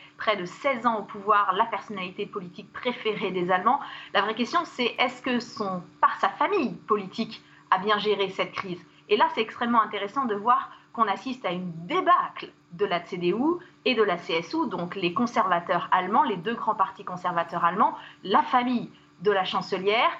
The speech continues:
qui dégringole dans les sondages, qui ont perdu quasiment dix points en quelques mois. Et il y a plusieurs raisons à cela. D'abord, euh, l'échec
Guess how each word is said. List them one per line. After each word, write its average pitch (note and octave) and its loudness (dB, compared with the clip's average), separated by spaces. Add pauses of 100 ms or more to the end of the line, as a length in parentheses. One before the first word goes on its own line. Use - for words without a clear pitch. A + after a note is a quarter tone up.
(240)
qui G#3 -10
dégringole A#3 2
dans F#3 2
les E3+ -6
sondages, B3+ 0
qui - -10
ont F3+ -6
perdu F#3 -4
quasiment F#3 -4
dix E4+ -10
points D4 2
en F3+ 0
quelques F3+ -6
mois. G3+ 2 (420)
Et G#3+ -4
il G3 -8
y F#3+ 2
a - 2
plusieurs C#4 0
raisons G#3 -2
à F3 2
cela. A#3 2 (120)
D'abord, G3+ 2
euh, E3 0
l'échec A#3+ -2